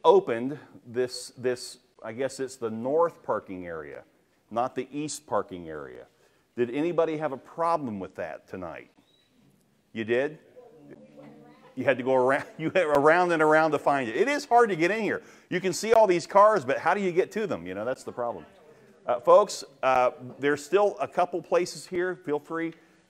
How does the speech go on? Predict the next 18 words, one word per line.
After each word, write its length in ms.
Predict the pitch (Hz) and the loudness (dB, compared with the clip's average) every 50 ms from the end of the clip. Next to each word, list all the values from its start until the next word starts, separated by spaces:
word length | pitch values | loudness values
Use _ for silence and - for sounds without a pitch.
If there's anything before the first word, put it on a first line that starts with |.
| _ - | _ -6
And 340 | 120 120 120 120 120 117 | -4 -2 -2 -2 -2 -2
we'll, 240 | 127 147 151 151 135 135 - - | -2 -2 -2 -2 -4 -8 -12 -8
Richard, 420 | 127 131 180 190 190 226 220 185 | -4 -2 -2 -2 -2 -4 -6 -6
we 80 | 170 202 | -6 -4
might 260 | 202 196 202 202 - | -4 -2 -4 -4 -4
need 140 | 165 165 151 | -6 -8 -8
to 80 | - - | -8 -8
pull 260 | - - 175 170 170 | -8 -6 -4 -4 -4
another 240 | 165 147 151 151 131 | -2 -4 -4 -6 -8
table 440 | - - 180 226 294 180 131 104 | -8 -8 -8 -6 -6 -6 -4 -4
over 320 | 95 92 87 82 78 76 - _ _ _ _ _ _ _ _ _ _ _ | -4 -4 -6 -8 -12 -16 -18 _ _ _ _ _ _ _ _ _ _ _
just 220 | - 147 143 - 151 | -6 -6 -6 -6 -6
in 100 | 135 131 | -8 -6
case 260 | - 160 147 143 - | -4 -4 -4 -4 -6
some 140 | - 131 123 | -8 -8 -4
folks 260 | - 147 147 143 - | -4 -4 -4 -4 -8
come 220 | - - 143 131 | -8 -6 -6 -4
in. 320 | 139 147 151 120 87 76 | -4 -6 -6 -8 -8 -10